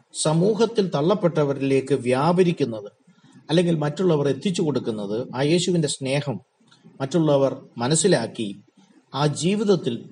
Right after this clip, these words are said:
ഉദ്ധാരണം പ്രാപിക്കുന്നതുമൊക്കെ രമാഭായിയെ വല്ലാതെ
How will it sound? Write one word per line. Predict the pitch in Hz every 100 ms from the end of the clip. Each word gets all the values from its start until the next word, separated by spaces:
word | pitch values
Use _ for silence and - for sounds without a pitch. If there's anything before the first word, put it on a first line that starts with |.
| - - - - -
ഉദ്ധാരണം | 143 127 143 190 214 202
പ്രാപിക്കുന്നതുമൊക്കെ | 151 131 127 123 139 139 131 117 104 135 95 80 _ _ _ _ _ _ _ _
രമാഭായിയെ | 123 127 170 139 135 117 110 - - _ _ 113
വല്ലാതെ | 120 147 175 143